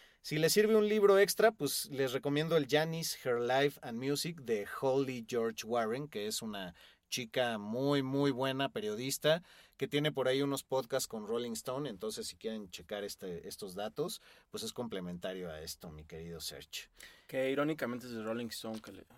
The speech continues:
Speaker 2: que fue el, los que le echaron medio mala onda a
Speaker 1: <laughs>
Speaker 2: Janis.
Speaker 1: Sí.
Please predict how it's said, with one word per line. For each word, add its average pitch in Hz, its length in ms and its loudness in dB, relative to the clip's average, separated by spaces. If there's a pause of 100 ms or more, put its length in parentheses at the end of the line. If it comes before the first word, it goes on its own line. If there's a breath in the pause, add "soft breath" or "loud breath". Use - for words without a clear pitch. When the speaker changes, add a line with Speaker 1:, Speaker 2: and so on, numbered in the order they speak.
(140)
Speaker 2:
que 104 300 -14
fue 110 280 -6
el, 110 200 -8 (180)
los 110 260 -10
que 104 120 -14
le 98 120 -12
echaron 107 360 -8
medio 101 220 -14
mala 107 260 -8
onda 101 400 -12 (140)
a - 80 4
Speaker 1:
<laughs> - 40 2
Speaker 2:
Janis. - 280 6
Speaker 1:
Sí. 185 300 2